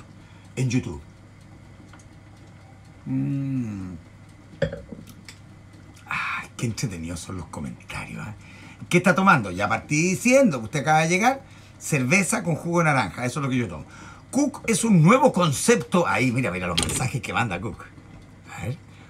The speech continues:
Cook es un nuevo concepto en comida al vacío. Exactamente, es comida al vacío. Platos elaborados sin preservantes ni aditivos.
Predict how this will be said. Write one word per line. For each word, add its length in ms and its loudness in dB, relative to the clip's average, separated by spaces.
Cook 300 2
es 200 -2
un 160 -2
nuevo 360 6
concepto 960 0
en 160 -4
comida 480 2
al 120 4
vacío. 480 2
Exactamente, 600 0
es 60 -14
comida 240 0
al 60 0
vacío. 340 0
Platos 380 4
elaborados 500 4
sin 360 0
preservantes 880 0
ni 220 2
aditivos. 800 0